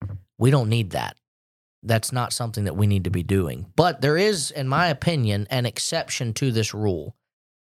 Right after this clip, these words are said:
And I want to give you guys an opportunity to talk about this exception before we close out our podcast for the season. What is the exception to what we would consider to be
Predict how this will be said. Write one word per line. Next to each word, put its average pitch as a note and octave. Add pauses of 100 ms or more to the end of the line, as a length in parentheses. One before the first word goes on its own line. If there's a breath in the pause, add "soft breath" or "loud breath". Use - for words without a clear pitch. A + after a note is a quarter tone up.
(160)
And A2+
I A2
want C#3
to B2+
give C3+
you C#3+
guys C3
an A#2+
opportunity A#2
to G2+ (460 soft breath)
talk D3+
about A2+
this A2+
exception G#2+ (340 soft breath)
before A#2
we A#2
close A2+
out G#2
our F#2+
podcast F#2+
for G2+
the F#2
season. - (640)
What C#3+
is F#3
the D#3
exception B2+
to A#2+
what A2
we C#3
would C3
consider A#2
to A2+
be G2+